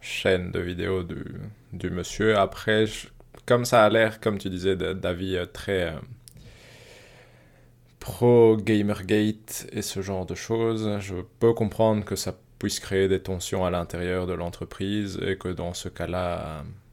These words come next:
ça vaille mieux que, qu'il laisse sa place. Après, euh, est-ce qu'il y avait des tensions à l'intérieur de l'entreprise et ce genre de choses ? Je n'en sais rien.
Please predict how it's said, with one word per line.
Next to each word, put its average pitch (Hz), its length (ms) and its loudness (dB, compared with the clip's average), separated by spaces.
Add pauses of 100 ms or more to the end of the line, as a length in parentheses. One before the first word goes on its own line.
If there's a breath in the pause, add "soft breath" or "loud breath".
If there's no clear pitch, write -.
(640)
ça - 380 -4
vaille 82 340 -4
mieux 90 260 -6
que, - 200 -8 (1000)
qu'il 85 360 -4
laisse 87 140 -4
sa 85 100 -8
place. - 360 -6 (140)
Après, 90 540 -2
euh, 85 140 -4 (520)
est-ce 87 240 -6
qu'il 95 140 0
y 90 60 0
avait 87 140 -2
des 90 120 -4
tensions 90 300 -4
à 92 40 2
l'intérieur 90 380 0
de 87 60 -2
l'entreprise 87 560 -4
et 85 40 -4
ce 82 140 -8
genre 85 100 -4
de 85 80 -6
choses ? 87 260 -6
Je 92 100 -4
n'en 85 220 -6
sais - 180 -6
rien. 95 240 -4